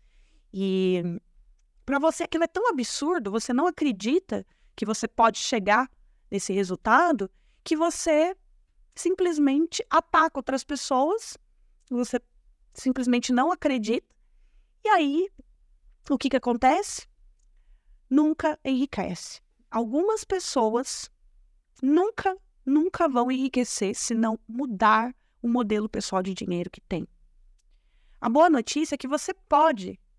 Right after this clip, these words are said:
você consegue mudar esse modelo pessoal de dinheiro. Mas antes de eu falar pra você como que você molda, muda <laughs> esse modelo pessoal de dinheiro, você tem que entender o que que essa mente subconsciente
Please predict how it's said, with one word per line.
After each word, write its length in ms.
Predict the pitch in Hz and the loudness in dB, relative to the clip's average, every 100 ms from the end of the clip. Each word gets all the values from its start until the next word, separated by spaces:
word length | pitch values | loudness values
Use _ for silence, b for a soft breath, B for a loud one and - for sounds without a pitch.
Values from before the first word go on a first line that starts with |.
| _ _ _ - | _ _ _ -8
você 180 | - | -4
consegue 720 | 262 302 311 - 262 254 262 - | -2 -2 -4 2 2 4 -2 -6
mudar 440 | 254 277 226 220 - | -6 0 4 4 2
esse 240 | 233 - 240 | -6 -2 0
modelo 480 | 233 208 202 202 | 0 0 -2 -2
pessoal 480 | 208 214 - 190 185 | -4 -6 -2 -2 -2
de 100 | - | -6
dinheiro. 460 | 180 - 196 165 - _ _ _ _ _ B B B B B _ _ _ _ | -8 -4 -4 -4 -10 _ _ _ _ _ B B B B B _ _ _ _
Mas 200 | 294 311 | 0 2
antes 260 | 381 508 - | 0 0 -2
de 100 | 254 | 0
eu 200 | 247 226 | 2 0
falar 280 | - 208 202 | 0 0 0
pra 140 | 208 | -2
você 200 | 208 - | -4 -6
como 260 | - - 427 | -2 -2 -2
que 80 | 269 | -6
você 540 | 254 - 226 202 185 - - | -6 -2 -2 -2 -6 -14 -6
molda, 680 | 196 214 254 220 185 175 190 | 4 6 6 2 -2 -4 -12
muda 440 | 185 226 277 196 180 208 | -6 -4 -2 -2 -2 -4
<laughs> 80 | |
esse 360 | 202 208 - 196 | -4 -4 -2 -2
modelo 320 | 190 190 190 | 0 0 -2
pessoal 300 | - 190 180 | -4 -4 -2
de 100 | 180 | -4
dinheiro, 500 | 160 170 220 233 165 - _ _ _ _ _ | -6 -2 0 0 -2 -10 _ _ _ _ _
você 140 | - 302 | -4 -2
tem 180 | 320 | -2
que 100 | 330 | 0
entender 500 | 339 302 240 220 247 269 | -2 0 -2 2 0 -2
o 80 | |
que 100 | - | -8
que 120 | - 370 | -4 -4
essa 200 | - 339 | -2 0
mente 280 | 277 294 | 2 2
subconsciente 1080 | - 262 - 254 247 - 196 233 220 - - | -2 -4 -6 -6 -4 -4 -2 -2 -2 -6 -12